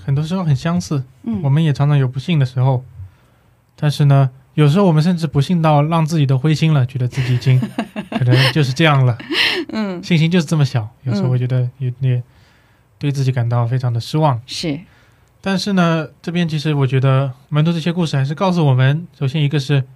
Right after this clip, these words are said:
Speaker 1: 我们不信也好，或者说我们传福音别人不信也好，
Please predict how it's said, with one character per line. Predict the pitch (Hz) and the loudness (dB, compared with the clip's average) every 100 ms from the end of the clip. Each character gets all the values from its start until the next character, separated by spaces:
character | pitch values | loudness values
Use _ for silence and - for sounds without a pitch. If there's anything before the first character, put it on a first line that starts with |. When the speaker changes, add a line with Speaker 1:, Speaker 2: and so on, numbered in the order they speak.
| _ _ _ _ - - | _ _ _ _ -20 -4
Speaker 1:
我 | 139 | 2
们 | 143 | 2
不 | 156 | 0
信 | 165 202 | 0 2
也 | 160 | 4
好， | 139 123 | 4 2
或 | 120 147 | 0 0
者 | 131 | 0
说 | 139 135 | 2 2
我 | 127 | 4
们 | 127 139 160 151 - | 4 2 0 -6 -8
传 | 139 131 | 0 0
福 | 139 | 2
音 | 143 135 | 2 2
别 | 135 | 2
人 | 165 | 0
不 | 139 | 0
信 | 143 | 2
也 | 131 | 2
好， | 123 | 2